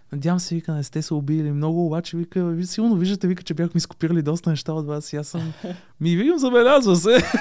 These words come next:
Speaker 1: <laughs> Ама, викам, "Спокойно",
Speaker 2: Ами,
Speaker 1: викам,
Speaker 2: това е
Speaker 1: "и ние
Speaker 2: супер.
Speaker 1: сме копирали", викам, от други хора, така че
Speaker 2: Не, това е
Speaker 1: какво
Speaker 2: голям-,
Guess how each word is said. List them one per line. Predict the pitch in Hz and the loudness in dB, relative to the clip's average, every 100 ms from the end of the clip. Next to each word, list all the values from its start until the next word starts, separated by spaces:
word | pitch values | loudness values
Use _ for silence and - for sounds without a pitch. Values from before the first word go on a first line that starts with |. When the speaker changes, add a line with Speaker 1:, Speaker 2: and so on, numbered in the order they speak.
| 294 | 4
Speaker 1:
<laughs> | 247 240 | 4 6
Ама, | 240 196 202 196 - - - | 6 6 4 0 -6 -14 -6
викам, | 180 185 180 - | -2 -2 -4 -12
"Спокойно", | - - - 180 | -6 -2 4 6
Speaker 2:
Ами, | 180 | 6
Speaker 1:
викам, | 160 160 | 4 2
Speaker 2:
това | - | 2
е | |
Speaker 1:
"и | 147 | 0
ние | 139 151 | 2 2
Speaker 2:
супер. | - | 4
Speaker 1:
сме | 175 | 2
копирали", | - 170 180 175 170 | 2 -2 0 2 0
викам, | 170 170 | 0 -2
от | 160 | 0
други | 180 | 0
хора, | 175 - - | 0 -4 -6
така | 135 135 | -8 -8
че | 139 143 - - - - - - - - - | -6 -8 -10 -18 -20 -20 -20 -20 -20 -20 -10
Speaker 2:
Не, | 143 | -8
това | 147 151 | -4 -4
е | |
Speaker 1:
какво | 143 | -2
Speaker 2:
голям-, | 139 165 | 2 2